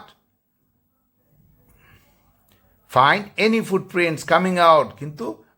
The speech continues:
বাইরে, সেই গুহা থেকে বাইরে আসার কোনো ধরনের পায়ের ছাপ দেখতে পারে নাই।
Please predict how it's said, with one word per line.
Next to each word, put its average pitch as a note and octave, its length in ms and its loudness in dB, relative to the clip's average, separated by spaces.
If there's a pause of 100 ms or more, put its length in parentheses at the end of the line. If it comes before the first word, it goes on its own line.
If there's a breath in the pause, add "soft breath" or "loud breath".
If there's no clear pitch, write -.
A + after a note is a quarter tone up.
(100)
বাইরে, D3 440 -4
সেই C3+ 220 -8
গুহা A2+ 280 -4
থেকে F#3 220 -4
বাইরে C3+ 320 -2
আসার G3+ 340 0
কোনো C3+ 320 -10
ধরনের E3+ 280 0
পায়ের C3 320 0
ছাপ G#3 200 -4 (320 soft breath)
দেখতে A#2 260 -6
পারে C#3 240 2
নাই। C3 460 -2